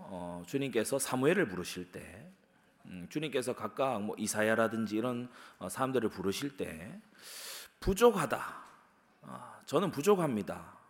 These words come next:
이런 반응들은 뭐 대부분의 반응이었어요. 그런데 지금 육 절을 보시면 예레미야 첫 대답이 뭐냐면 "슬프도소이다."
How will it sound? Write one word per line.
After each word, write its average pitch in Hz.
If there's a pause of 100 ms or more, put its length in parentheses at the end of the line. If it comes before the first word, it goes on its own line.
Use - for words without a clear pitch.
(140)
이런 214
반응들은 156
뭐 110
대부분의 147
반응이었어요. 107 (180)
그런데 147 (520)
지금 131
육 143
절을 175
보시면 143 (680)
예레미야 147
첫 214
대답이 151
뭐냐면 110 (760)
"슬프도소이다." -